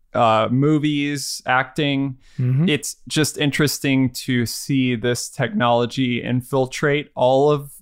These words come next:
Speaker 1: those areas. Uh, we, you know, we've had obviously a lot on text generation we've talked about on this show a lot. We've had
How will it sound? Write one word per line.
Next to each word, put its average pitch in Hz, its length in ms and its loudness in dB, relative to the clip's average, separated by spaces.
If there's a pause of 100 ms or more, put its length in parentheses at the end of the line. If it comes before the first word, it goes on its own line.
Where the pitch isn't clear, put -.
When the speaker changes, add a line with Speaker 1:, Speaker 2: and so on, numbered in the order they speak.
Speaker 1:
those 156 400 2 (100)
areas. 170 640 2
Uh, 139 140 2
we, 135 360 0
you 143 120 0
know, 131 120 2
we've 135 220 0
had 131 360 2
obviously 127 580 0
a 120 80 4
lot 120 300 2
on 226 240 -2 (640)
text - 300 0
generation 143 640 4
we've 135 140 -2
talked 135 260 0
about 127 200 2
on 123 120 0
this - 300 -8
show 131 260 0
a - 40 2
lot. 120 280 2
We've 120 160 -6
had 117 380 -2